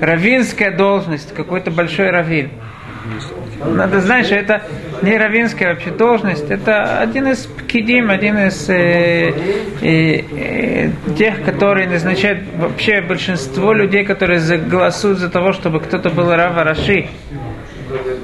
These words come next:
Это не религиозные люди. Кнессет назначает кого-то, который, и, и я не уменьшаю с его, э, того, тех хороших вещей, которые он делает, но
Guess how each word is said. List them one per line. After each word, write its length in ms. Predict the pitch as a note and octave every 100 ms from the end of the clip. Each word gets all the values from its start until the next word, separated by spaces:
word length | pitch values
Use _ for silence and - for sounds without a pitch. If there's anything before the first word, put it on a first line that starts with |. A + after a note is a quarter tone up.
| -
Это 380 | C#3+ E3 F#3+ E3
не 460 | E3+ F#3 G3+ A3
религиозные 760 | G#3+ G3 F#3+ F#3 F#3+ F#3 F3+ D#3+
люди. 360 | D3+ D3+ F3+ G3 F#3 - - - - -
Кнессет 500 | - G3 A3 G3+ F#3+
назначает 580 | F3+ E3+ F3+ F3 G#3+ G#3
кого-то, 460 | - A#3+ B3+ B3 G#3
который, 500 | G#3+ G3+ A3 G#3+ G3+ - - - - - - A3+ - - -
и, 240 | - D3+ D3
и 120 | F3
я 160 | F3 F3+
не 160 | F#3 F#3
уменьшаю 640 | F3+ F3+ F3 G#3 G3+ F3+
с 120 | D3
его, 300 | E3+ G3 F3 C#3 - - -
э, 580 | D#3+ D#3+ D#3 D3 D3+ D3 - C#3+ C#3 -
того, 280 | E3+ E3+
тех 240 | D#3+ G#3 G3 G3+
хороших 480 | - F3+ F3+ - -
вещей, 380 | E3 E3+ E3+ F#3+
которые 360 | F#3+ F#3+ F#3+ G3
он 60 |
делает, 320 | B3+ A3+ F#3
но 80 | F#3